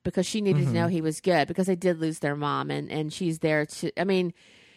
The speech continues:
Speaker 1: I didn't relate because I wished I had had a sibling like that, you know, someone who, like, really looks after you. But I was like, it's good to have that. I appre-, I guess I appreciated how much that they loved one another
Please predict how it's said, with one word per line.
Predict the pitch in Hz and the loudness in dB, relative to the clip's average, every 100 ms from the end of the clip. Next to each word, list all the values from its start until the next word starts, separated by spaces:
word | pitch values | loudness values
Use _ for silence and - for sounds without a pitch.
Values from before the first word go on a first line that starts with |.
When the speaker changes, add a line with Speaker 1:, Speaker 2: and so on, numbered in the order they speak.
| _ _ _ _ _ _ 214 | _ _ _ _ _ _ 6
Speaker 1:
I | 233 | 6
didn't | 220 240 285 233 | 6 2 2 2
relate | 185 131 78 | 2 0 -2
because | - 220 190 | -2 2 4
I | 196 | 6
wished | 202 208 | 4 4
I | 190 170 | 4 4
had | 170 | 2
had | 180 165 | 0 0
a | |
sibling | - 160 151 147 | 2 2 2 0
like | 139 143 | -4 -4
that, | 151 135 - | -2 -2 -2
you | 160 | 0
know, | 160 | 0
someone | - 175 170 | 0 0 0
who, | 185 165 | 0 0
like, | 156 147 | 0 0
really | 160 156 151 | 0 2 0
looks | 147 - | -2 -6
after | - 139 - 170 | -4 -4 -2 -2
you. | 190 196 208 | 0 0 0
But | 170 | 0
I | 165 | 0
was | 170 | 0
like, | 165 147 - _ _ _ - | 0 -2 -4 _ _ _ -4
it's | 190 - | -4 -2
good | - 214 | 2 2
to | 196 | 2
have | 190 160 156 160 | 0 2 2 2
that. | 131 - | 0 4
I | 214 | 2
appre-, | 208 - 247 - | 2 -4 -2 0
I | 190 | 0
guess | 226 | 0
I | 202 | 2
appreciated | 175 - - 240 226 226 180 165 160 147 143 - - - - | 0 -2 -2 0 0 2 4 4 4 2 0 -6 -20 -20 0
how | 202 196 | 4 6
much | 190 175 - | 4 2 0
that | 185 165 156 - - - | 2 4 2 -2 -20 -2
they | 190 185 | 4 4
loved | 170 175 175 180 | 4 4 4 2
one | 180 165 | 0 0
another | 160 156 151 147 143 | 2 0 2 2 2